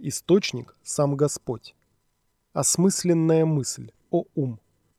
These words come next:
Или ещё так, о ум, ом, нисходящий ровня, о. Постигни, здесь тайна дела Троицы. Понимание, ум, постижение,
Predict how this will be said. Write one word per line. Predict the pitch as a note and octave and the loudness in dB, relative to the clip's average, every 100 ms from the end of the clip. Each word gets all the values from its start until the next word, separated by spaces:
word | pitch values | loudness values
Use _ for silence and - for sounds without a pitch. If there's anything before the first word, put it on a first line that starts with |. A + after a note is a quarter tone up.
| _ | _
Или | F3 F3 | 0 2
ещё | E3 - E3+ | 2 0 -2
так, | - A#2+ - - _ _ - | -2 -4 -4 -20 _ _ 0
о | E3+ E3 | 4 4
ум, | D#3 C3 A2 - _ | 4 0 -6 -16 _
ом, | - E3+ C#3 - _ _ _ - | 4 4 2 -4 _ _ _ -2
нисходящий | D3+ - C#3+ C3+ D3 D3+ - D#3+ - | -2 0 -4 -2 0 -2 -4 -6 -4
ровня, | - D3+ B2 A2 A2+ - _ _ _ - | -2 0 0 -6 -16 -18 _ _ _ 2
о. | C#3+ G2+ _ _ _ _ _ _ _ - | 2 2 _ _ _ _ _ _ _ 0
Постигни, | D#3+ - - D3+ B2 A2 _ _ - | 0 0 -4 -4 -6 -10 _ _ -10
здесь | C3 D3 G3 - | -2 0 0 0
тайна | - D#3+ D#3+ D#3 | 4 6 6 4
дела | C3+ C#3+ D3 C#3+ | 2 2 2 2
Троицы. | - C3+ A#2 A#2 - B2 A#2 _ _ | 0 -2 -2 -8 -14 -16 -20 _ _
Понимание, | D3 D3 D#3 D#3 B2+ A#2+ A2 - _ | 0 2 4 2 0 -2 -8 -14 _
ум, | F#3 E3+ F3 - _ _ _ | 2 2 2 -6 _ _ _
постижение, | D3+ C#3+ - D3 C3+ B2+ A#2 A#2+ | -4 -2 -2 -2 0 -2 -4 -10